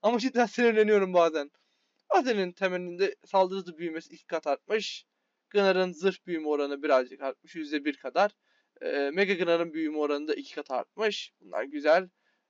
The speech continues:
Ee, Hekarim Q'sunun bedeli birazcık daha düşmüş. Ufak tefek dengelemeler. Rengar'da ne var? Bir dakika. Rengar'ınki ufak değil. Yetmiş, kırk beş, altmış, yetmiş, doksan. Bir dakika burada yazım hatası var.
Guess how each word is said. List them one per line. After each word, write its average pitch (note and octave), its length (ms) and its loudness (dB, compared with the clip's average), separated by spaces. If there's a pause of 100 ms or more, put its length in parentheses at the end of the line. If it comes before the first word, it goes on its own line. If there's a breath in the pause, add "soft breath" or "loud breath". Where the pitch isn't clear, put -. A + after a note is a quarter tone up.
(160)
Ee, F3+ 400 0
Hekarim A#3+ 500 -4 (1080)
Q'sunun A#3 440 -8
bedeli F#3+ 460 -2 (220)
birazcık E3+ 280 -6
daha G3+ 160 4
düşmüş. - 420 -12
Ufak F#4 320 0
tefek F3 260 -4
dengelemeler. D3 540 -2
Rengar'da G#3+ 440 2
ne D#3 140 -4
var? C4 160 6 (1000)
Bir E3 60 -18
dakika. D#3 340 4 (1000)
Rengar'ınki F#3 440 6
ufak F3 300 2
değil. B3 260 0 (1080)
Yetmiş, C4+ 580 -4
kırk - 280 -18
beş, F#3 200 -2
altmış, F3+ 400 -4
yetmiş, E3 320 -10
doksan. - 360 -10
Bir A3 60 -4
dakika G#3 280 6
burada G3 160 -2
yazım G3+ 200 2
hatası D3 380 0
var. - 140 -12